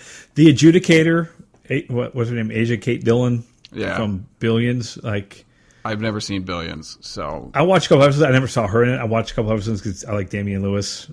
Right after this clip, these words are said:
Speaker 1: Um,
Speaker 2: I do too.
Speaker 1: and, uh, but anyways, it, that, that was kind of a cool character. Again, adding, you, you're adding this, like, the, the, the tables, this organization, and
Speaker 2: Mm-hmm.
Speaker 1: you know,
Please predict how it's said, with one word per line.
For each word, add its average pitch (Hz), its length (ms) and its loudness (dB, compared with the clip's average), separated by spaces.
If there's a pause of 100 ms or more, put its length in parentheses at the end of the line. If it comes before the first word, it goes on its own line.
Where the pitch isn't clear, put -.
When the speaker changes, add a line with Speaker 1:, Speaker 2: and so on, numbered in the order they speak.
Speaker 1:
Um, 92 500 -8 (380)
Speaker 2:
I 107 60 -16
do 92 140 -14
too. - 280 -18 (500)
Speaker 1:
and, 101 320 -4
uh, 92 400 -6 (520)
but 131 120 4
anyways, 117 320 2
it, 113 160 -8 (920)
that, 107 220 -8 (100)
that 117 180 -2
was 143 140 0
kind 147 160 2
of 110 60 2
a 98 100 0
cool 107 300 -2
character. 98 340 -4
Again, 127 300 0
adding, 117 380 -2
you, 113 140 0
you're 113 260 -6
adding 107 360 -2
this, 101 300 -2
like, 95 440 -6
the, 101 180 -6
the, 101 300 -6
the 101 180 -6
tables, 101 600 -4
this 92 180 -8
organization, 95 1080 -6
and 87 200 -14 (100)
Speaker 2:
Mm-hmm. 101 300 -10 (240)
Speaker 1:
you 101 100 -8
know, 95 220 -10